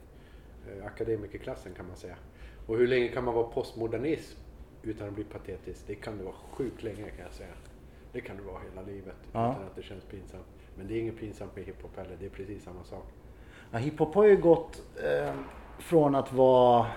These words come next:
Speaker 2: jag menar, hur många hiphoppare var ni, hur många hiphoppare var ni i Uppsala i mitten av åttiotalet?
Speaker 1: En handfull.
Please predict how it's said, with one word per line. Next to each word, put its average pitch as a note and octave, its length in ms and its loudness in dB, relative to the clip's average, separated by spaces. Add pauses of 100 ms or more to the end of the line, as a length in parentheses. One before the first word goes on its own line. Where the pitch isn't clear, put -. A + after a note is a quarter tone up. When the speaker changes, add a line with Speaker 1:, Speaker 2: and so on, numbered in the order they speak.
(260)
Speaker 2:
jag C3 100 -2
menar, C3 160 4
hur D3+ 80 6
många D3 220 6
hiphoppare D3 540 4
var C3 160 6
ni, B2+ 240 4
hur C3 140 0
många C#3+ 220 2
hiphoppare C3+ 440 2
var B2 140 4
ni A#2+ 80 2
i C3 60 -4
Uppsala E3 500 2
i - 20 2
mitten G#2+ 320 -6
av G#2 100 -4
åttiotalet? C3 520 0
Speaker 1:
En C3+ 140 0
handfull. C3 760 6